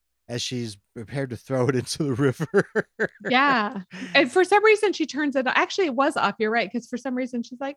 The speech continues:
Speaker 2: "Mm, I'm just gonna"
Speaker 1: Oh, yeah. She makes a weird face. She's
Speaker 2: and,
Speaker 1: like,
Speaker 2: like, turns the little
Speaker 1: "I
Speaker 2: dial
Speaker 1: don't
Speaker 2: around.
Speaker 1: know
Speaker 2: She's like, "I
Speaker 1: anything."
Speaker 2: just wanna, this is kind of fun technology. I just wanna play with it for a minute.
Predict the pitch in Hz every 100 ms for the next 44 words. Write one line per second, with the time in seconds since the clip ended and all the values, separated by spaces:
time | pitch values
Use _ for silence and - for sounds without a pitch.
0 | - 415 440 415 381 370 403 359 - 349
1 | 339 330 - 185 202 185 156 160 190 185
2 | 147 170 165 - 160 165 107 - - _
3 | _ _ _ _ _ 143 123 226 226 233
4 | 269 254 262 254 226 233 214 247 294 208
5 | 214 208 240 226 196 - - 440 523 466
6 | - 330 - _ - - _ _ - 320
7 | 339 381 - - 311 330 330 - 302 302
8 | 277 262 - 247 311 202 196 190 196 214
9 | 226 214 226 247 233 - - 180 170 190
10 | 202